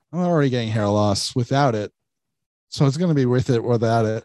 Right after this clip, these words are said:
I don't, we're gonna get my number to a normal number. I d-, we, I don't want a high. You want, you don't want above a thousand, but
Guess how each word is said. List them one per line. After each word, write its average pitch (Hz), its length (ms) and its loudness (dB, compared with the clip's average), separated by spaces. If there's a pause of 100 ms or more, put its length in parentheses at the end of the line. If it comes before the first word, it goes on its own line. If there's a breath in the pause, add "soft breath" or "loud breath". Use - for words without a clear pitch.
(120)
I 185 80 2
don't, 233 240 0
we're 190 100 2
gonna 262 160 0
get 202 140 -2
my 165 120 -2
number 156 280 0
to 147 160 2
a 127 40 0
normal 127 340 0
number. 165 520 0 (720)
I 160 120 2
d-, 175 80 0 (140)
we, 160 120 2
I 165 80 -2
don't 208 140 2
want 156 320 -2
a 127 60 0
high. 147 460 0 (140)
You 156 180 0
want, 175 160 2
you 180 40 -2
don't 208 100 4
want 160 140 2
above 139 200 0
a 127 60 -2
thousand, 143 460 0 (180)
but 131 240 2